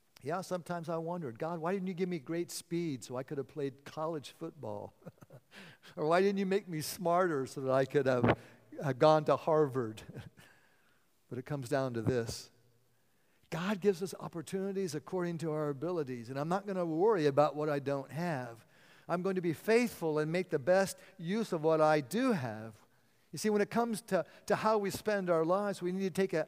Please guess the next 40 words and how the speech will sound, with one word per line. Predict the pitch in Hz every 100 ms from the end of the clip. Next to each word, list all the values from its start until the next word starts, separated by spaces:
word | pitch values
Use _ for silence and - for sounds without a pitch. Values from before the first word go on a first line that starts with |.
| -
an | 160 170
inventory | 156 190 240 226 170 165 147 147
of | 139
all | 156 196 254
that | 247
we've | 254 214
been | 233
given | 180 196 170 160
and, | 147 135 -
and | 175 160
simply | 220 208 196 196
asking | 180 226 - 190
ourselves, | 170 - 151 151 175
"Am | 226
I | 254 247
investing | 233 170 220 220 - 180 143
it | 147 - - -
or | - 147
am | 156 170
I | 165 160 156 - _ _ -
putting | 165 151
it | 147 147
into | 156 143 123
the | 113
ground? | 107 110 101 92 98 180 -
<laughs> | - _ _ _ _ _ _ -
Am | 131
I | 127
burying | 110 120 117 104 98 101
it?" | 92 _ _ _ _ _ _ _ _ _ _ _ _ _ _ _ _ _ _ _ _ _ _ -
Now, | 208
my | 233
guess | 226 185 170 180
is | 165 131
that | 151
most | 135 156 160 -
of | 123
us | 123 120
here | - 160 135
probably | 120 170 180 151